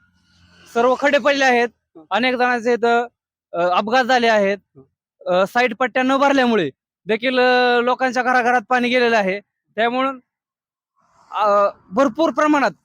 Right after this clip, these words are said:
लोकांचं देखील नुकसान झालेलं आहे आणि, अ, वाहतूक करणाऱ्या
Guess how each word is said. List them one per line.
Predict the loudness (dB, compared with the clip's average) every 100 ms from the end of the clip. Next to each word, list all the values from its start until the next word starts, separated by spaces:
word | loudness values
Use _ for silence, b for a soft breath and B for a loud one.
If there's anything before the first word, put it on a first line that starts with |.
| _
लोकांचं | -6 -4 -2 -4 -4
देखील | -4 -4 -4
नुकसान | -4 -2 0
झालेलं | 0 0 2
आहे | 2 0 -2 -10 _ _ -6
आणि, | -4 -2 0 0 0
अ, | 0 -2
वाहतूक | 0 -2 -4 -2
करणाऱ्या | -2 0 0 0